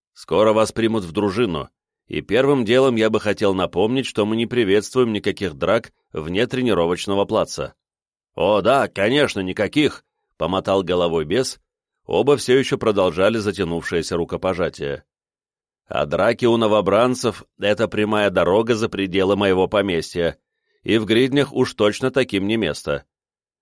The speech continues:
Лицо Беса немного напряглось и как-то странно вытянулось. «Хорошо, что вы просто устроили инструктаж моим парням». Борис разжал руку и похлопал по груди бухарца.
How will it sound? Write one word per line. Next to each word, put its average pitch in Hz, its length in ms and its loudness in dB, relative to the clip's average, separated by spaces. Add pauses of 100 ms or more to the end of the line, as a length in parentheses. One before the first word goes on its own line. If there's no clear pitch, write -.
Лицо 85 360 -2
Беса 87 320 -2
немного 95 360 0
напряглось 78 640 -4 (340)
и 110 120 -2
как-то 110 320 0
странно 87 380 -2
вытянулось. 76 640 -6 (640)
«Хорошо, 87 440 0
что 139 160 -2
вы 147 100 4
просто 139 340 0
устроили 92 440 0
инструктаж 87 640 -2
моим 73 240 -6
парням». 76 500 -4 (560)
Борис 87 400 0
разжал 82 420 0
руку 113 440 0 (400)
и 78 160 -4
похлопал 113 640 0
по 92 140 -2
груди 80 320 -4
бухарца. 76 680 -4